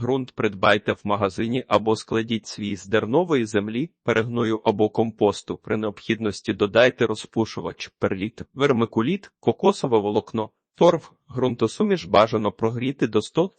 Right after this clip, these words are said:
на мангалі або пролити окропом. Така підготовка зведе до мінімуму ризик ураження розсади шкідниками і грибковими захворюваннями, зокрема чорною ніжкою.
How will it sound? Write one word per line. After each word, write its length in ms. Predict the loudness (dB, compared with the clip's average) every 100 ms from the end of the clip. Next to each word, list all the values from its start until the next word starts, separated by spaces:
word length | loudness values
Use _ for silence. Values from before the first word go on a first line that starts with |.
| -20 -4
на 120 | 0
мангалі 560 | 2 2 4 2 2 0
або 300 | 2 4 4
пролити 460 | 2 0 0 0 -2
окропом. 640 | -2 -4 -4 -6 -10 -16 _ 2
Така 280 | 2 4 2
підготовка 720 | 2 2 2 4 4 4 0
зведе 380 | 2 0 2
до 140 | 2 0
мінімуму 520 | 0 -2 0 0 0
ризик 380 | -2 0 -4 -2
ураження 560 | 2 4 4 2 -2
розсади 460 | -4 -4 -4 -2 -2
шкідниками 800 | -6 -4 -2 -2 0 2 2 0
і 100 | -4
грибковими 720 | -10 -6 -6 -2 0 0 -2 -2
захворюваннями, 1000 | -4 -6 -2 0 2 0 -2 -6 -10 -14 _ _
зокрема 520 | -4 -2 0 2 2
чорною 480 | 2 2 2 -2 -4
ніжкою. 580 | -4 -6 -4 -6 -6